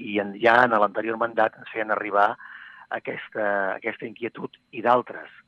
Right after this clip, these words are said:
que també ja hi posarem també, eh, eh, remei o comencem a treballar-hi. Però aquesta jo crec que era una cosa que s'havia de fer ja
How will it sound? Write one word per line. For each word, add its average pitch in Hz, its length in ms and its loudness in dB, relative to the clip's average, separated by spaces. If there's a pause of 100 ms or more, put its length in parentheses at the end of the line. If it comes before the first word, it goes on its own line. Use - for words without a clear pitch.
que - 80 -20
també 98 380 -16
ja 101 100 -8
hi - 80 -20
posarem 95 400 -8
també, 92 340 -8 (220)
eh, 85 260 -8 (460)
eh, 104 840 -8 (100)
remei 107 500 2
o 90 540 -4
comencem 95 320 -10
a - 80 -20
treballar-hi. 104 460 0 (500)
Però 127 160 -2
aquesta 139 240 -6
jo 143 80 0
crec 139 220 -6
que 135 100 -6
era 131 80 -6
una 127 100 -2
cosa 131 300 -6
que 120 240 -6
s'havia 113 320 -4
de 107 80 -2
fer - 160 -14
ja 123 180 2